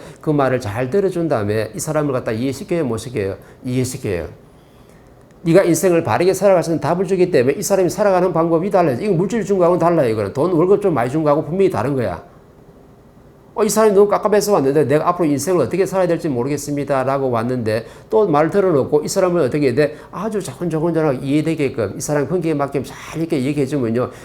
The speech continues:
이 사람 이걸 전부 다 흡수해 받아들여서 내가 살아갈 수 있는 용기를 생기게 하려면 이 사람이 최고의 갑 중에 갑인 거죠.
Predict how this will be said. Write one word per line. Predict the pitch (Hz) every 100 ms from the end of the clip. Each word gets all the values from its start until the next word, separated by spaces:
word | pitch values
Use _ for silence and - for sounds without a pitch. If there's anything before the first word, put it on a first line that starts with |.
| -
이 | -
사람 | 208 208 202 185
이걸 | 185
전부 | 180 170
다 | 151
흡수해 | 190 190 175
받아들여서 | 147 170 156 135 113 113
내가 | 123
살아갈 | 117 196 185 160
수 | 151
있는 | 139
용기를 | 113 127 170
생기게 | 175 180 160
하려면 | 139 107 98 127 127 95 90 - - -
이 | 220
사람이 | - 214 208 190
최고의 | - 185 180
갑 | 151 139
중에 | - 156 180 190
갑인 | - 120 127 110
거죠. | 90 87